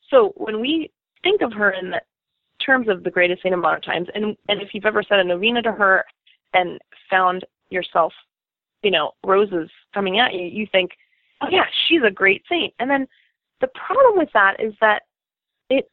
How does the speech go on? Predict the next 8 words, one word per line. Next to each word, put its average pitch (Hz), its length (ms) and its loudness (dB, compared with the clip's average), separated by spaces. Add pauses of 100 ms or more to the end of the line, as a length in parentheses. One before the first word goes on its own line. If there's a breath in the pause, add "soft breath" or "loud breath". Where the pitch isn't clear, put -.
um, 208 440 -4 (680)
tends 330 220 0
to - 80 -4 (120)
undercut 226 520 -2 (760)
the 202 180 -2
message. 196 420 -2 (160)
I 214 140 2
said 294 100 6